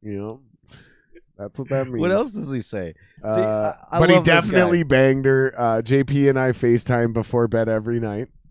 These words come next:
Speaker 2: <laughs>
Speaker 1: And then,
Speaker 2: Not
Speaker 1: and then he
Speaker 2: fully true, but
Speaker 1: confirms, and then he confirms twenty-one to smoke is nation, or statewide,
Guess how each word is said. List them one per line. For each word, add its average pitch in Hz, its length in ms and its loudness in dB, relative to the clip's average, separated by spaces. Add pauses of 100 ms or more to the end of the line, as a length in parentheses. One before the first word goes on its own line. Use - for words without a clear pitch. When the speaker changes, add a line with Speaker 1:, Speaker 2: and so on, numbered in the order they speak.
Speaker 2:
<laughs> 143 240 -2 (1500)
Speaker 1:
And 127 160 -4
then, 135 140 2
Speaker 2:
Not 143 240 6
Speaker 1:
and 147 180 4
then 165 100 6
he 151 120 6
Speaker 2:
fully 143 180 2
true, 131 100 2
but 156 60 4
Speaker 1:
confirms, 165 340 4
and 139 140 0
then 151 100 2
he 151 80 0
confirms 143 520 -4
twenty-one 151 480 -2
to 135 80 -6
smoke 131 320 -2
is 110 120 -6
nation, 110 360 -6
or 107 180 -4
statewide, 92 580 -8